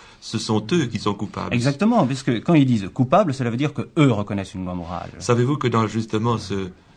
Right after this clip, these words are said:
Speaker 1: ce fameux livre de Frenger sur, euh, Jérôme Bosch, et, et dans ce tableau de Jérôme Bosch, qui est le royaume millénaire, la partie droite, qui est la partie, euh, où, où vivent les gens dans l'enfer, euh, sont enfermés, justement, ils brûlent et sont détruits,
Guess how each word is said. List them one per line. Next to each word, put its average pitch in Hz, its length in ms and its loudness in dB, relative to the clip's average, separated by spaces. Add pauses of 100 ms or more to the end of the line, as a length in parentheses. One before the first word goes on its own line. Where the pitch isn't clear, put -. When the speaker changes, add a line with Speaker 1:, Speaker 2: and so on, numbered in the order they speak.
(320)
Speaker 1:
ce 101 260 -6
fameux 107 440 0
livre 95 720 -2 (320)
de 101 80 -4
Frenger 104 560 0
sur, 90 360 -8
euh, 90 120 -8
Jérôme 92 380 -6
Bosch, 139 260 -4 (380)
et, 104 420 -4
et 95 60 -2
dans 101 220 0
ce - 120 -8
tableau 117 420 -2
de 98 100 -2
Jérôme 90 340 -4
Bosch, 156 500 -8 (300)
qui - 80 -8
est 90 40 -2
le 92 60 -4
royaume 90 320 -6
millénaire, 90 380 -4
la 110 80 -4
partie - 280 -10
droite, 120 300 -4
qui - 80 -10
est - 20 -6
la 90 60 -6
partie, - 420 -10 (580)
euh, - 120 -8
où, 87 240 -8
où - 20 -6
vivent 90 540 -4
les 90 140 -6
gens 90 180 -6
dans 87 100 -8
l'enfer, 135 480 -6 (560)
euh, - 220 -8
sont 127 220 -2
enfermés, 131 500 -4
justement, 98 560 -8
ils 95 100 -4
brûlent 120 400 -2
et 90 300 -6
sont 87 240 -10
détruits, 104 540 -6